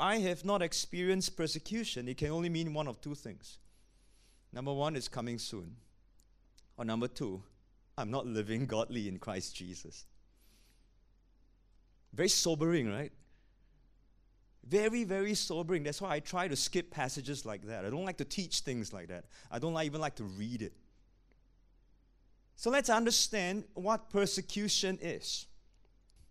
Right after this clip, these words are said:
The word persecute, the verb, comes from the Greek dioko, and it literally means to pursue, to chase down, to follow hard, to try to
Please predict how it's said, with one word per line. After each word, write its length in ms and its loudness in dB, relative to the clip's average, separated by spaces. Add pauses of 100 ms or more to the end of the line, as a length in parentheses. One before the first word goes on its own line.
(600)
The 100 4
word 260 8
persecute, 600 4
the 80 0
verb, 380 6 (560)
comes 320 4
from 300 4
the 60 6
Greek 460 0 (220)
dioko, 640 4 (640)
and 340 6
it 240 6
literally 580 6
means 480 4
to 140 0
pursue, 800 4 (540)
to 100 0
chase 720 4
down, 480 4
to 140 2
follow 500 4
hard, 400 4
to 80 -2
try 460 2
to 100 0